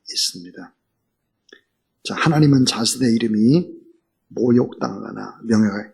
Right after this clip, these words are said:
훼손당하는 것을 참지 못하고 분노하신 분이시죠. 성경에 보니까 예언자 에스겔은 이스라엘이 멸망한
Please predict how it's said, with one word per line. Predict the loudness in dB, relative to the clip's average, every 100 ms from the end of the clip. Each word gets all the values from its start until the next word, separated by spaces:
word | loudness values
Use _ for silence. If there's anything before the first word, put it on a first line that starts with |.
| -12
훼손당하는 | -8 -4 -2 0 0 -2 -6 -10
것을 | -8 -6 -6 -6
참지 | -8 -6 -4 -6
못하고 | -8 -12 -12 -4 -4 -4 -12 -20 -20 _ _ _
분노하신 | -14 -8 -6 -6 -8 -10 -12 -14 -16
분이시죠. | -14 -8 -8 -8 -14 -20 _ _ _ _ _ _
성경에 | -12 -8 -4 -4 -4
보니까 | -10 -14 -14 -14 -16 _ _ _ _ _ _ _ _ 6
예언자 | 8 8 4 2 -2 -2
에스겔은 | -2 0 -2 -2 -2 -2 -4 -8 -2
이스라엘이 | 2 2 4 4 4 2 0 -2 -2
멸망한 | -2 -2 0 2 0 -2 -4